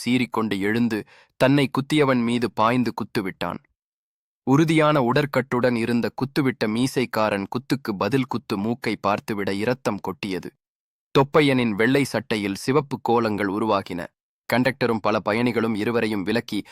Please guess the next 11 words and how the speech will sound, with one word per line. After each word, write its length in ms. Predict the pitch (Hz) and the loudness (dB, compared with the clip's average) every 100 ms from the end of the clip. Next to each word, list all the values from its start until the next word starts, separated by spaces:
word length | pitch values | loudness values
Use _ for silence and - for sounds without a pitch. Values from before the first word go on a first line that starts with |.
| - - | -18 -2
அவரவர் 420 | 104 135 131 117 | 2 2 2 0
இடத்தில் 340 | 110 - 117 | -2 -2 -4
உட்கார 380 | 95 - 120 107 | -4 -2 -2 0
வைத்தனர். 460 | 87 - 80 73 _ _ _ _ | -4 -6 -10 -10 _ _ _ _
இருவரும் 440 | 123 123 113 107 107 | 0 0 0 -2 -2
கேட்கத்தகாத 680 | 120 135 135 120 113 110 98 | -2 0 -2 0 0 2 2
வார்த்தைகளில் 640 | 98 120 123 107 104 98 | 0 0 -2 -2 0 0
பயங்கரமாக 640 | 90 110 123 123 117 120 131 | 0 0 0 2 2 0 -2
திட்டிக் 340 | 113 120 - | -4 -4 -2
கொண்ட-, 400 | 101 92 90 - _ | -2 -2 -4 -6 _
கொண்டனர். 500 | 107 98 82 67 | -4 -4 -4 -8